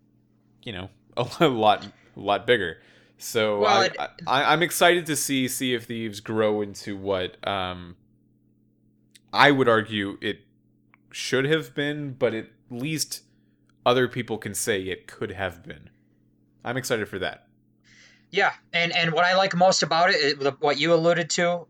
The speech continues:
Speaker 2: is that, um, following the Hungering Deep update, uh, that, that update will also trigger what I think is gonna be the, the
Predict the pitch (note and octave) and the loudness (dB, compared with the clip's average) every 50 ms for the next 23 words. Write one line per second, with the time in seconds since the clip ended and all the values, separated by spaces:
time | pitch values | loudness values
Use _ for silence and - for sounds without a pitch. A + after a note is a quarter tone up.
0 | _ C3+ C3 C3 B2 - - C3+ B2+ C3 - - - B2 A#2+ A#2 A#2+ - - D3 | _ -2 -2 -2 -2 -2 0 0 0 0 -2 -2 0 0 0 0 0 0 2 4
1 | D3 D#3 D#3+ D#3+ D#3 D3+ C#3+ - D3 D3 C#3+ C#3 C#3+ C#3+ C#3 C3+ C#3 C3+ - - | 4 4 4 4 2 0 2 2 2 2 2 2 0 0 0 0 -2 -2 0 0
2 | C3 - - C#3 C3+ D3+ D#3 - _ _ _ _ _ _ _ _ - A#2+ A#2+ A#2+ | 0 0 0 0 0 0 0 -4 _ _ _ _ _ _ _ _ 0 2 4 4
3 | A#2 A#2 A#2 A#2+ B2+ B2+ B2+ B2 B2 C3 C3 C#3 C#3+ - _ _ - C#3 C#3 C3+ | 4 2 2 0 0 -2 -2 -2 -2 -2 0 0 -2 -4 _ _ -2 -2 0 0
4 | - D3 D3 B2+ B2+ C3+ D3 - C#3+ C3+ C#3 - - C#3+ B2+ - - C#3+ C3 B2+ | 0 0 0 0 0 -2 0 2 2 2 2 2 0 -2 -2 0 0 0 2 4
5 | B2+ B2+ B2 B2 - _ _ _ _ _ _ _ _ _ _ _ _ _ _ _ | 4 4 2 2 0 _ _ _ _ _ _ _ _ _ _ _ _ _ _ _
6 | _ _ - C#3 B2 C3+ C3+ D3 D#3+ D#3 - E3 C#3+ B2 C#3 B2 A#2+ C#3 C3+ B2+ | _ _ -6 -2 0 2 2 2 2 0 0 -2 -2 -2 -4 -4 -2 -2 -2 -2
7 | A#2+ C3 B2+ B2 B2 B2 B2 A2+ A2+ - B2 B2 B2 | 0 0 0 0 0 -2 -2 -4 -8 -10 -6 -6 -6